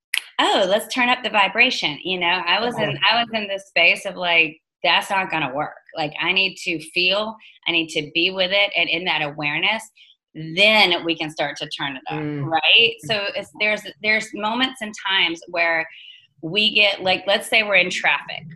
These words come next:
Speaker 1: right? And someone lays on their horn or someone's, like, slams their, on the brakes or whatever, and we get kind of a pissy. That is a moment, turn up your vibration. Let's say you have a, a spouse or a partner that triggers you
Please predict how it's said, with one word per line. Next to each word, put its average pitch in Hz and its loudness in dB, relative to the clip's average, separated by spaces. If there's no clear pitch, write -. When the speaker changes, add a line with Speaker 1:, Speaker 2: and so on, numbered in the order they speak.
Speaker 1:
right? 160 2
And 160 -8
someone 180 -6
lays 190 -2
on 190 -8
their 180 -4
horn 170 -6
or 147 -8
someone's, 185 -8
like, 156 -4
slams 185 -2
their, 175 -4
on 170 -4
the 156 -6
brakes 156 -4
or 170 -10
whatever, 165 -2
and 156 -4
we 165 -4
get 185 0
kind 175 -2
of 160 -6
a - -16
pissy. 117 -10
That 190 4
is 214 -2
a 202 -2
moment, 180 -4
turn 185 -2
up 160 -4
your 160 -6
vibration. - -10
Let's 202 0
say 214 2
you 196 -2
have 180 0
a, 170 -2
a 175 -2
spouse 175 2
or 175 -4
a 160 -14
partner 160 -4
that 151 -2
triggers 202 -4
you 151 -6